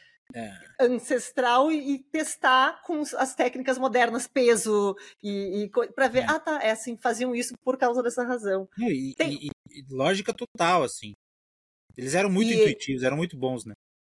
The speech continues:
Speaker 2: Tem alguma coisa que você, é, usa muito, que ainda, ai-,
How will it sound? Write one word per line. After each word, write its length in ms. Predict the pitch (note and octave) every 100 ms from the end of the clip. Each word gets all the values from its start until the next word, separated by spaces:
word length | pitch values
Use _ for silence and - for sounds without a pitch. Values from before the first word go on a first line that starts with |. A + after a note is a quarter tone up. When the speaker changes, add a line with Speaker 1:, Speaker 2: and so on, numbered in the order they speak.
| _ _ _
Speaker 2:
Tem 160 | D4 D4+
alguma 440 | E4+ C4 C4+ B3+
coisa 680 | B3+ - B3 A3+ A#3+ G3 A3+
que 220 | G#3+ -
você, 1080 | G3 G#3 G#3 - A#3 G#3 G3+ F#3 F3+ F3 D#3+ -
é, 680 | D3+ D3+ D#3+ D#3 D#3 D3+ D3 - _ _ _ _ -
usa 360 | C#4+ B3+ A3+
muito, 400 | G#3 A3 A3+ G#3
que 100 | -
ainda, 460 | A#3 B3 E4 C#4 G3+
ai-, 300 | - G#3 G#3+